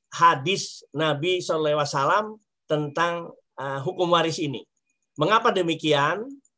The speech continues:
Filosofinya sederhana sebenarnya. Di dalam Islam itu harta kekayaan ada, ya, harta kekayaan yang dimiliki oleh seseorang,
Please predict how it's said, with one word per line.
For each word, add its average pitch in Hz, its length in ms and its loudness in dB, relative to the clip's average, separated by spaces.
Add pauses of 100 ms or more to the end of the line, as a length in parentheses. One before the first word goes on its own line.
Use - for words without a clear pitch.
(460)
Filosofinya 208 720 2 (320)
sederhana 175 640 0
sebenarnya. 123 560 -4 (600)
Di 156 160 -2
dalam 190 240 4
Islam 208 400 0
itu 233 400 0
harta 196 320 -2
kekayaan 190 560 2 (160)
ada, 165 240 -2
ya, 185 160 0
harta 170 320 -2
kekayaan 185 480 2
yang 180 240 0
dimiliki 180 720 -4
oleh 160 400 0
seseorang, 147 800 -2